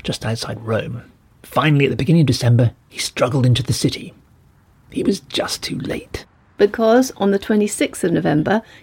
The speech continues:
Speaker 2: Clement had finally given in and done a deal with the Spanish. The Pope would get his papal lands back if and when the French army also retreated. In return, he agreed through gritted teeth to hold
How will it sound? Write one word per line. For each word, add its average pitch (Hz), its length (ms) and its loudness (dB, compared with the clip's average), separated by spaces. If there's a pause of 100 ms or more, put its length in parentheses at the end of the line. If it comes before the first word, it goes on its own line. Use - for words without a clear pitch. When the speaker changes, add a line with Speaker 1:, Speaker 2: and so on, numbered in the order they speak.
Speaker 2:
Clement 196 340 0
had - 140 -8
finally 220 380 2
given 214 260 0
in 160 260 0 (240)
and 165 140 0
done 170 180 2
a 180 60 2
deal 156 460 0
with - 100 -12
the 160 60 -10
Spanish. - 640 -4 (540)
The - 80 -16
Pope 220 260 0
would 240 100 -10
get 185 160 -2
his - 140 -10
papal 214 340 0
lands 214 320 2
back - 420 -4 (260)
if - 200 -2
and 170 120 0
when 165 200 2
the - 60 -2
French - 360 -2
army 156 320 0
also 156 440 0
retreated. - 760 -6 (960)
In 220 100 4
return, - 580 0 (340)
he 185 100 0
agreed 208 440 2
through - 200 -2
gritted 226 520 -2
teeth - 380 -4
to 175 100 -6
hold 170 280 -2